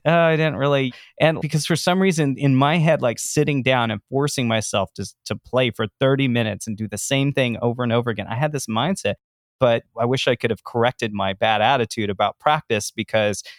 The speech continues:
gosh, if I had just practiced, like, three and a half minutes a day for the last thirty years, I'd be incredible.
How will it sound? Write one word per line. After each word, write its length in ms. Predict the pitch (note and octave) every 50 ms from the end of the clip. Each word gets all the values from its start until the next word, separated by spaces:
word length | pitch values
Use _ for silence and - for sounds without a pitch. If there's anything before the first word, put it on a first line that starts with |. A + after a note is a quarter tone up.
| _ _ _
gosh, 260 | - G3 D#3+ B2+ - -
if 120 | D3+ -
I 80 | G3+ A3+
had 100 | A3 F3+
just 260 | C#3 D3+ E3 - - - _ _ _ _ -
practiced, 760 | - - D3 C3 C3+ C#3+ - - D#3 C3+ A#2 - - - - _ _ _ _ _ _ _ -
like, 300 | C#3+ C#3 B2+ - B2+ C3 - _
three 220 | - C#3+ C#3 D3 D3+
and 80 | D3
a 60 | D3+ C#3
half 260 | D#3 D#3 D3 - -
minutes 320 | C3 B2 A#2+ A#2+ A#2 -
a 60 | B2+
day 500 | A2 G2 G2+ F#2 F#2 F#2 F#2+ G#2 A#2 C3 - _ -
for 60 | C#3+ C3
the 80 | C3
last 320 | B2+ B2+ B2+ B2+ - - -
thirty 240 | C3+ B2+ A#2+ A#2 A2
years, 600 | G#2 G2+ G#2 A2 A#2 C3 D3 - - - - - _ _ _ _ _ _ _ _ _ _ _ _ _ _ _ _ _ -
I'd 100 | F#3 G3+
be 160 | A3+ C4+ C4
incredible. 720 | B3+ F3 E3+ - A3 A#3+ B3+ B3+ G3+ G#3+ F#3+ C#3 G#2+ F#2+